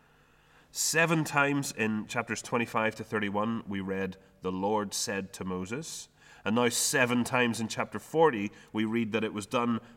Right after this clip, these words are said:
as the Lord commanded Moses. Uh, so, uh, we need to cast our minds back three Sundays to the tabernacle. Do you remember the first, uh, r-,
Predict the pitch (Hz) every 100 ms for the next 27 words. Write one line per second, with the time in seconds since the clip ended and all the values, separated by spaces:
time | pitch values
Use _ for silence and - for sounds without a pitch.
0 | - - 131 127 107 123 120 123 120 -
1 | 120 120 127 139 117 87 - - 98 92
2 | 76 - - - _ _ _ _ _ _
3 | _ _ _ _ _ _ - - - -
4 | - - 90 - 131 123 120 110 113 131
5 | 175 117 127 127 107 110 131 131 143 139
6 | - - 135 135 - 131 131 127 - 101
7 | 95 - 131 131 139 147 151 151 - -
8 | - - 127 127 131 117 107 127 - -
9 | - 95 95 90 69